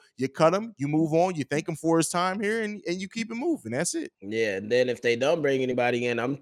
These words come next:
Speaker 2: trying to see if the, if any of those other guys are looking pretty good.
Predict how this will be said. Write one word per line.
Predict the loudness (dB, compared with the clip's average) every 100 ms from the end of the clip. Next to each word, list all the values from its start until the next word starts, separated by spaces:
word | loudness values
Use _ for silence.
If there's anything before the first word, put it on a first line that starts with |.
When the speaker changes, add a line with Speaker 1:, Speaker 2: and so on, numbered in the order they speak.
| -8
Speaker 2:
trying | -6 -4
to | -4
see | -2 -4
if | -4 -6
the, | -8
if | -6 -10 -6
any | -4 -2
of | -2
those | -2 -2
other | -2 0
guys | 2 2 0
are | -2
looking | -4 -4 -6
pretty | -6 -6
good. | -2 -2 -2